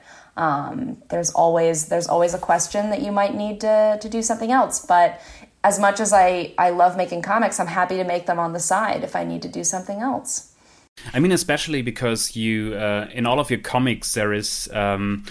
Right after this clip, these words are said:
Speaker 2: or a lot of your comics, there is a lot of, um, biography in it. And, uh, as a reader, I always get the feeling that I get to know the, the writer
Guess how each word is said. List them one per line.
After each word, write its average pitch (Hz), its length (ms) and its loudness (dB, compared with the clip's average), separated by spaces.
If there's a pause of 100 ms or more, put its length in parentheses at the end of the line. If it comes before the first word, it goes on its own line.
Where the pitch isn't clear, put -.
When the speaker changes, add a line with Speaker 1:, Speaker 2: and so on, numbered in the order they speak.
(100)
Speaker 2:
or 113 80 2
a 123 40 4
lot 143 180 2
of 117 140 -2
your 113 80 -2
comics, 107 360 0
there 107 120 4
is 107 100 -2
a 113 60 -2
lot 110 120 -2
of, 107 280 -6
um, 104 460 -2 (320)
biography 131 600 2
in 143 140 2
it. 170 320 0
And, 107 580 -2
uh, 107 320 -2
as 101 140 -2
a 123 40 2
reader, 139 280 4
I 131 160 6
always 117 240 2
get - 180 -4
the 110 60 -10
feeling 131 380 2
that 107 120 -2
I 107 80 -2
get 113 220 -2
to - 240 -4
know 113 320 2
the, 104 300 -2 (360)
the 107 120 0
writer 117 680 4